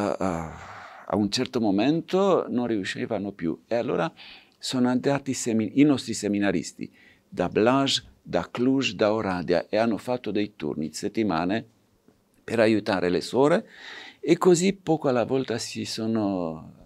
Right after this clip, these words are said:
ris-, risolte le, i pro-, risolti i problemi. A Oradea, noi siamo un po' più lontani, più in giù,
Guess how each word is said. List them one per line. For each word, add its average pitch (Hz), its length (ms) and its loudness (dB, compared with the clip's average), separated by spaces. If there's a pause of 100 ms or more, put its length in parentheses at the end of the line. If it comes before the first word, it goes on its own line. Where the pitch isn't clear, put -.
(240)
ris-, 95 360 -6
risolte 110 600 0
le, 73 340 -6
i 107 120 -2
pro-, - 220 -6
risolti 113 460 0
i 110 40 0
problemi. 90 500 0 (880)
A 190 120 8
Oradea, 101 680 6 (240)
noi 104 140 0
siamo 123 220 4
un 110 80 4
po' 110 120 -4
più 110 200 0
lontani, 110 760 4 (340)
più 98 160 0
in 104 120 6
giù, 147 260 4